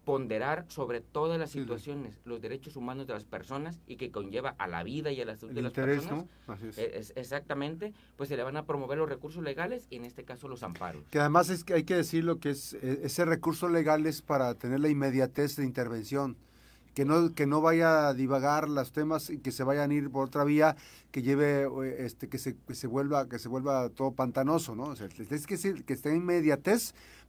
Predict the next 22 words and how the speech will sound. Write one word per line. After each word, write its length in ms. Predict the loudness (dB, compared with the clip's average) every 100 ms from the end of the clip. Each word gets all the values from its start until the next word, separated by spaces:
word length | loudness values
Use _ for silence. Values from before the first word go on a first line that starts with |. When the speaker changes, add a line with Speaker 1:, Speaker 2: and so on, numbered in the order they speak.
| 2
Speaker 2:
para 240 | 4 4
poder, 420 | 2 0 2 2 -2 -6
eh, 160 | -6 -4
alcanzar 680 | -4 0 0 0 0 0 -2 -14 -20 -20 _
un 80 | -4
objetivo 460 | -2 -2 2 2 4
inmediato 560 | 4 4 4 4 2 2
y 80 |
que 400 | -2 -4 -4 -4
en 80 | -4
el 60 | -4
caso 200 | -4 -2
de 60 |
una 120 | -2 0
emergencia, 480 | -2 -2 -4 -4
pues, 260 | -6 -8 -8 -14 -20
su-, 200 | -16 -14
funcione, 440 | -10 -2 0 0
¿no? 220 | 0 -4 -8 -14 -20
Speaker 1:
No, 200 | -10 -8
es 180 | -6 -6
que, 200 | -4 -6